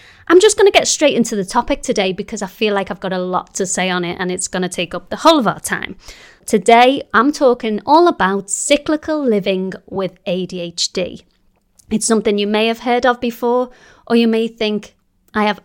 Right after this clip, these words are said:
absolutely no clue what you're talking about, Tara." Well, it's a good job I'm here to explain. Cyclical living,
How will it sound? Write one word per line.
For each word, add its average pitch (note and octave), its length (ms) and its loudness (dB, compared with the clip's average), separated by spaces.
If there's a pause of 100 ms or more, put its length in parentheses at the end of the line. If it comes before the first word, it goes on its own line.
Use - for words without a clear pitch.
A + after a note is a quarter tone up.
absolutely G#3+ 640 -4
no F#3+ 240 -4
clue F3+ 200 -6
what F3+ 200 -6
you're F#3+ 120 -8
talking G#3+ 320 -6
about, F#3 140 -6
Tara." F3+ 400 -8 (100)
Well, C4 380 0
it's - 80 -14
a - 60 -14
good C4 140 0
job A3 140 -4
I'm G3+ 120 -2
here G3+ 180 -6
to G3 140 -2
explain. E4+ 420 4 (1080)
Cyclical C#4 680 2
living, F#3 640 -2